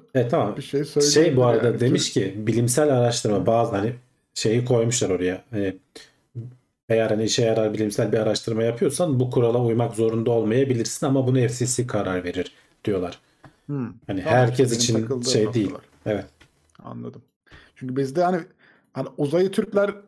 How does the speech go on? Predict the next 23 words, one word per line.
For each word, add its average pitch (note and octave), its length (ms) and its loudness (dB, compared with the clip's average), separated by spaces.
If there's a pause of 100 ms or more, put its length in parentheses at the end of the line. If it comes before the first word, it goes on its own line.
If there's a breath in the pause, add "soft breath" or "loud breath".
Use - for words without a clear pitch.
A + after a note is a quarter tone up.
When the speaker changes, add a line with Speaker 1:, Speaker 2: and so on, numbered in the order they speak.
(500)
Speaker 2:
yönetiyor F3 360 0
olsaydı G3+ 300 0
hani E3+ 120 0
büyük F#3+ 140 -2
ihtimalle G3 320 2
herkes F#3+ 260 -2
kıvıracak F3+ 540 -2
bir F#3 40 2
yolunu F3 260 0
bulurdu F3 320 0
abi. D3+ 160 2
Biz C3+ 100 -6
onu D#3 140 -4
oraya E3 260 0
park D3+ 260 -2
ettik, - 380 -6
<laughs> - 0 -
bekliyoruz D3 500 -4
çürüyecek C3+ 440 -6
mi, B2+ 120 -10
çürümeyecek C#3+ 680 -4
mi C#3+ 100 -4
diye. - 240 -12